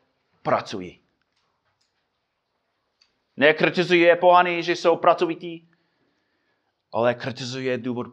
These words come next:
proč horlivě usilují. A to je, že žijí ve strachu. Jsou potlačovaní úzkosti.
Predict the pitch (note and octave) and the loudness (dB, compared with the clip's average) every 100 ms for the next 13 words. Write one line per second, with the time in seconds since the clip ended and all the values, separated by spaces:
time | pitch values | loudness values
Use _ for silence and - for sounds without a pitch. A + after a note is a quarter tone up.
0 | - A#2+ B2 B2 A#2 - - _ _ _ | -16 -12 -10 -10 -12 -14 -14 _ _ _
1 | _ _ _ _ _ _ _ _ - A#2+ | _ _ _ _ _ _ _ _ -12 -10
2 | A2 F2+ F#2 E2+ - _ _ _ _ _ | -10 -14 -18 -20 -20 _ _ _ _ _
3 | _ - A2+ - G2 E2+ D#2 _ _ _ | _ -16 -12 -12 -12 -16 -20 _ _ _
4 | _ _ _ _ _ _ _ _ _ _ | _ _ _ _ _ _ _ _ _ _
5 | _ _ _ _ - - A2+ A#2 G#2+ A2+ | _ _ _ _ -20 -20 -18 -14 -14 -12
6 | G#2+ F#2+ A2 A2 G#2 _ _ _ _ _ | -14 -12 -12 -12 -14 _ _ _ _ _
7 | _ _ _ - - - - - _ _ | _ _ _ -20 -20 -16 -16 -20 _ _
8 | _ _ _ _ _ _ _ _ _ _ | _ _ _ _ _ _ _ _ _ _
9 | - - A3 A#3 - G3 G3+ G#3 E3 D3 | -20 -4 0 4 4 4 2 4 2 2
10 | C3+ C3 C3+ D#3+ D#3+ - D3 A#2+ - A2 | 0 -4 -6 -6 -6 -8 -12 -12 -16 -18
11 | G2 | -18